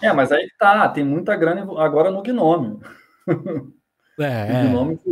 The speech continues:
Speaker 1: virou uma coisa muito grandiosa, né, cara?
Speaker 2: O,
Speaker 1: Tem
Speaker 2: o, o Gnome é meio que um, um smartphone, né, cara?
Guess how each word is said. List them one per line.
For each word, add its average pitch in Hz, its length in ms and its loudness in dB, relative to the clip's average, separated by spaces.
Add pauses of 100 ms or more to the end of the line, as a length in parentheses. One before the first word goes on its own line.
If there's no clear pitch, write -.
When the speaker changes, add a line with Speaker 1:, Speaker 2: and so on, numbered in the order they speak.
Speaker 1:
virou 147 220 0
uma 170 160 -4
coisa 180 200 -4
muito 175 200 -8
grandiosa, 180 680 0
né, 110 100 -8
cara? - 240 -20
Speaker 2:
O, - 80 -18
Speaker 1:
Tem 120 180 -8 (440)
Speaker 2:
o, 196 60 -8
o - 20 -8
Gnome 208 320 -4
é 226 40 -4
meio 220 240 -4
que 226 200 -6
um, 185 560 -2
um 165 60 -2
smartphone, 170 760 -4
né, 135 120 -4
cara? 117 280 -6